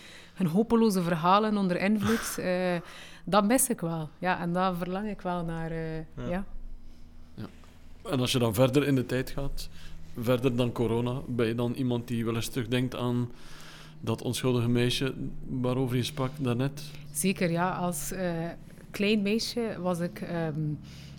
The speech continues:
Speaker 1: heel stout, ook in, in, in de kleuterklas, maar ook in het lager. Ehm, leerkrachten konden nooit kwaad zijn op mij, omdat ik, eh, ik had zo'n feline coupe. Eh, en ze vonden mij
Speaker 2: <laughs>
Speaker 1: allemaal zeer koddig.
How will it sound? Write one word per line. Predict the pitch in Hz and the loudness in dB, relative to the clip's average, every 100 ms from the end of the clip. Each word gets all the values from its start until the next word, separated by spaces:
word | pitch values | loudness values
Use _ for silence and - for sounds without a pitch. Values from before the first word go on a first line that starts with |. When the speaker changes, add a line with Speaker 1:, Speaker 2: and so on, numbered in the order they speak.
| - | -4
Speaker 1:
heel | 190 226 | 2 2
stout, | - 190 240 - - | 2 0 0 -4 -8
ook | 196 - | -8 -4
in, | 190 180 | -2 -2
in, | 160 | -2
in | 175 165 | 0 0
de | |
kleuterklas, | 156 180 226 233 - 220 214 - | 0 0 0 -2 -2 -2 -2 -4
maar | 175 175 | -2 -2
ook | 185 | -2
in | - | -4
het | 147 | -4
lager. | 160 170 202 233 233 | -2 0 -2 -4 -6
Ehm, | 185 185 180 175 - - - | -4 -4 0 -2 -4 -12 0
leerkrachten | 214 - 196 190 | 2 2 0 0
konden | - 190 180 | 2 4 4
nooit | 190 214 | 4 2
kwaad | - 190 220 | 0 0 0
zijn | - 220 | 0 0
op | 190 | 0
mij, | 196 220 214 | 0 0 0
omdat | 175 170 170 170 | -2 -2 -2 -2
ik, | 175 - - | -6 -6 -8
eh, | 170 165 | -4 -2
ik | 156 - - - | -4 -8 -14 -4
had | 190 - | 0 2
zo'n | 185 180 | 2 0
feline | - 185 180 233 240 | -2 0 2 2 2
coupe. | 233 247 - 262 - - - - - | 0 -4 -4 -10 -12 -20 -20 -18 -2
Eh, | 190 190 185 190 | 2 4 6 8
en | 196 | 8
ze | 185 | 10
vonden | 220 214 | 10 8
mij | 196 | 10
Speaker 2:
<laughs> | 208 | 10
Speaker 1:
allemaal | 226 214 | 10 8
zeer | 202 202 240 | 8 6 6
koddig. | - 220 233 269 | 4 6 6 6